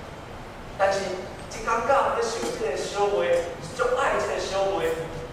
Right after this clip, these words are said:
不茫从这个小妹来当做家己的人，这是完全离开上帝旨意。但是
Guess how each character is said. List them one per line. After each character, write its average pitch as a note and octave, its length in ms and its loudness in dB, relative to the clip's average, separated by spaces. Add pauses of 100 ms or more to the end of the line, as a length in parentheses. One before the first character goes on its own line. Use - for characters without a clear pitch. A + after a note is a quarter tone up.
(380)
不 C4+ 80 -2
茫 - 220 4
从 G3 180 2
这 A#3 160 -2
个 A3 80 2
小 A#3 220 2
妹 A3 180 6 (100)
来 - 140 0
当 A#3 160 2
做 - 140 0
家 - 180 2
己 - 60 0
的 - 80 4
人， - 100 6 (1120)
这 C4 120 4
是 C4+ 100 2 (300)
完 G3 360 4
全 - 60 -4 (320)
离 - 80 -4
开 - 240 -8 (580)
上 - 220 2 (180)
帝 - 240 -2
旨 - 220 -4
意。 - 80 -8 (840)
但 G#3+ 160 4
是 G#3 140 0